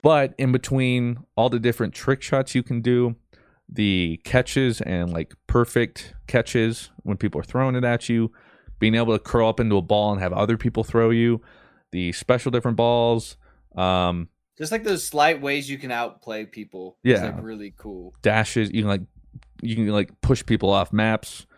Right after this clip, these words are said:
Speaker 1: Um, you can glide. Like, it seems really simple,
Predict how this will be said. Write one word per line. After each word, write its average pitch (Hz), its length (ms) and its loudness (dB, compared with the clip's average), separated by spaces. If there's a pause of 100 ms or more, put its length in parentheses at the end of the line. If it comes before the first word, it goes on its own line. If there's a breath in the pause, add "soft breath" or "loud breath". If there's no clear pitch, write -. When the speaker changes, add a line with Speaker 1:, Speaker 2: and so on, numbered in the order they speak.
(460 soft breath)
Speaker 1:
Um, 82 400 -2
you 92 140 -8
can 95 180 -8
glide. 104 500 2
Like, 95 300 -2 (1120 soft breath)
it 123 100 4
seems 147 340 0
really 123 200 4
simple, 120 680 0